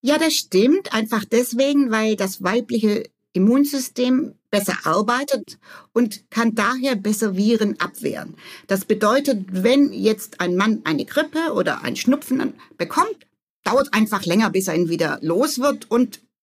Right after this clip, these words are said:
er wird tatsächlich auch manchmal schwerer sich ausbilden.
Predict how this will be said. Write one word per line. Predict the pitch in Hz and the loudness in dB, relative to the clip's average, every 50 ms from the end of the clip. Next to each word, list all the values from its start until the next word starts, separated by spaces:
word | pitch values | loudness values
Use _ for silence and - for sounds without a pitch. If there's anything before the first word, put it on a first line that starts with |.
| _ _ | _ _
er | - 196 190 | -6 -2 0
wird | 202 269 277 277 - - | 0 0 0 -2 -4 -4
tatsächlich | 233 220 214 - - 185 214 208 208 196 - - | -4 -4 -2 -2 -4 -4 -2 -2 -4 -6 -4 -4
auch | 180 185 | -4 -4
manchmal | 185 175 - 175 170 - 190 185 160 160 156 156 - - - - _ | -4 -4 -4 -6 -6 -6 -4 -4 -2 -2 -4 -6 -8 -14 -20 -20 _
schwerer | - - - - - - 143 170 165 - - - - - - _ _ _ _ _ _ _ _ | -14 -12 -12 -8 -4 -2 -2 -2 -2 -4 -6 -10 -10 -12 -14 _ _ _ _ _ _ _ _
sich | - - - - | -10 -8 -6 -4
ausbilden. | - - - - - - - - - | -4 -4 -6 -6 -8 -8 -8 -8 -12